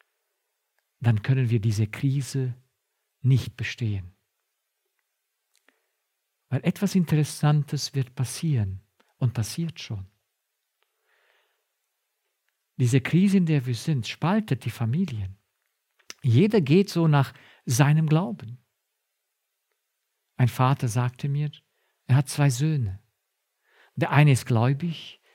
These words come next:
der andere ist ungläubig. Der Gläubige macht jetzt in der Krise,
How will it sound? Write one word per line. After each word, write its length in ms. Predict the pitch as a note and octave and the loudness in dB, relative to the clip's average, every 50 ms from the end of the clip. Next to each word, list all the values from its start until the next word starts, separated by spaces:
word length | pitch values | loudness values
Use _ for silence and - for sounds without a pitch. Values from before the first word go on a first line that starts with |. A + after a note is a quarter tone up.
| _ _ | _ _
der 100 | - C3+ | 2 4
andere 120 | C#3 C#3 C#3 | 4 4 2
ist 140 | A#2+ - | 0 0
ungläubig. 840 | F#3 F3+ E3+ D3 B2+ A2 G2 G2 - - - - - - - _ _ _ _ _ _ _ _ _ _ _ _ _ _ _ _ _ - - - - _ | -2 -4 -2 -2 -2 -4 -4 -6 -8 -12 -20 -20 -20 -20 -20 _ _ _ _ _ _ _ _ _ _ _ _ _ _ _ _ _ -20 -20 -20 -2 _
Der 140 | C#3+ D#3+ C#3 | 8 8 8
Gläubige 720 | D3 D#3+ G3+ B3 C4+ A#3+ G#3 C#3+ A2 - G#2 G2 A2 - - _ _ _ _ _ _ _ _ _ _ _ _ _ _ _ _ _ _ _ _ _ _ _ _ _ _ _ _ | 10 6 6 6 2 2 0 0 0 -2 -4 -4 -4 -6 -12 _ _ _ _ _ _ _ _ _ _ _ _ _ _ _ _ _ _ _ _ _ _ _ _ _ _ _ _
macht 280 | - D3 D#3+ C#3 - - | 4 6 6 6 6 4
jetzt 200 | F#3 G#3 G#3 - | 4 4 6 2
in 100 | F#3+ D#3 | 2 2
der 120 | B2+ B2 B2 | 2 2 0
Krise, 720 | - - C#3+ E3+ G3+ G#3+ G3 - - - B2 A#2 A#2 B2 | 0 -2 -2 -2 0 -2 -4 -6 -8 -6 -6 -6 -6 -8